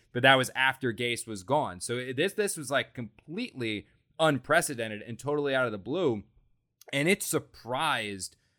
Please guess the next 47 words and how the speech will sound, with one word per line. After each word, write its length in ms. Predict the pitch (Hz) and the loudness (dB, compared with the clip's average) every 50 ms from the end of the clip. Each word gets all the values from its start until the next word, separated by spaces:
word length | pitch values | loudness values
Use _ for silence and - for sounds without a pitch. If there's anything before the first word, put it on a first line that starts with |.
| _ _ _ _ _ _ _ _ _ | _ _ _ _ _ _ _ _ _
not 280 | 98 113 135 165 220 240 | -2 2 4 6 6 6
only 160 | 202 147 123 | 4 0 -2
people 500 | 127 131 139 127 - 117 113 107 104 - | -2 -2 -4 -2 0 -2 -2 -2 -2 -4
within 280 | - 113 107 123 120 110 | -6 -6 -4 -4 -2 -4
the 80 | 107 95 | -4 -2
Jets 240 | 113 117 107 - | -2 -2 -2 -2
organization, 640 | 107 104 101 95 90 87 87 110 127 139 131 113 101 92 | -4 -6 -6 -8 -10 -8 -2 0 0 0 0 -2 -6 -8
but 140 | 104 117 | -4 -2
it 120 | 143 151 - | -2 0 -2
surprised 560 | - 120 - 123 120 117 113 110 104 92 - - | -4 -4 0 0 0 2 0 -2 -4 -8 -8 -4
everyone 560 | 110 117 101 113 110 107 107 107 101 95 82 | -4 -4 -2 -2 -4 -4 -4 -6 -8 -10 -6
that 140 | - 107 107 | -4 -2 0
I 140 | 107 104 101 | 0 0 -2
talked 340 | - - 117 110 - - - | -2 -2 -4 -4 -4 -6 -6
to 260 | - 113 107 104 104 - | -4 -4 -2 -4 -6 -6
around 340 | 98 101 101 104 104 101 98 | -6 -4 -4 -2 -4 -4 -6
the 80 | 92 92 | -10 -8
league 300 | 101 113 110 98 87 87 | -4 -4 -4 -4 -6 -10
because 260 | 95 104 104 90 95 | -8 -8 -8 -6 -4
no 180 | 104 104 113 | -4 -2 0
one 320 | 117 117 113 110 104 101 92 | 0 0 -2 -4 -6 -4 -4
saw 340 | - - - 110 104 101 95 | -4 -2 -2 -2 -2 -2 -4
this 200 | 101 95 - - | -6 -8 -10 -8
coming. 320 | - 117 113 98 90 87 | -6 -8 -8 -6 -8 -10
You 80 | 87 90 | -12 -12
know, 140 | 95 98 | -10 -10
it's 100 | 104 - | -10 -6
one 200 | 110 123 135 135 | -4 -2 -2 -2
thing 200 | 127 139 131 120 - | -2 -4 -4 -4 -6
to 80 | 113 | -6
request 440 | 110 113 - - - 101 98 - - | -6 -6 -6 -4 -6 -6 -6 -6 -10
a 40 | 92 | -12
trade. 400 | - - 95 92 92 92 90 90 _ _ _ _ _ _ | -10 -6 -6 -4 -4 -6 -8 -12 _ _ _ _ _ _
It's 160 | - 113 95 104 | -8 -6 -4 2
one 220 | 117 127 127 127 | 2 2 2 4
thing 140 | 139 131 123 | 2 0 0
to 80 | 120 | 0
take 280 | 104 117 117 110 95 87 | 0 0 0 0 0 -4
veiled 400 | 95 98 107 110 110 107 107 90 | -6 -2 0 0 0 0 -2 -6
shots 440 | - - 120 107 107 104 - - - | -8 -2 0 2 2 2 -2 -4 -8
like, 320 | 101 95 92 - - - - | -8 -8 -8 -12 -18 -16 -10
like 220 | 101 101 101 - | -8 -8 -6 -4
Jamal's 340 | - 107 107 107 107 101 - | -4 -4 -4 -2 -4 -4 -4
been 140 | 101 101 90 | -6 -6 -4
doing 240 | 107 104 104 98 | -4 -4 -4 -4
on 100 | 95 95 | -6 -8
Instagram. 720 | 80 80 101 98 - - 104 95 95 92 92 92 92 92 | -8 -8 -8 -6 -6 -6 -8 -8 -6 -8 -8 -8 -10 -14